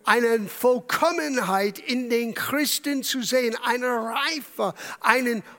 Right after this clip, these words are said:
Vollendung von was Gott begonnen hat durch das Evangelium, dass die durch Übung, durch Ausleben,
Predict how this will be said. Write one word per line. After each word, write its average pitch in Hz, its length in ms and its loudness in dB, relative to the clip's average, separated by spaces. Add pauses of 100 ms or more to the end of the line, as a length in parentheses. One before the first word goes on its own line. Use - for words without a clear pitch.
Vollendung 294 1120 0
von 233 260 0
was 247 320 0
Gott 330 380 4
begonnen 349 560 2
hat 233 240 0
durch 240 140 0
das 240 220 0
Evangelium, 240 760 0 (240)
dass - 260 -2
die 240 260 -2
durch 202 280 -2 (320)
Übung, 320 640 0
durch 247 300 0 (160)
Ausleben, 233 1000 2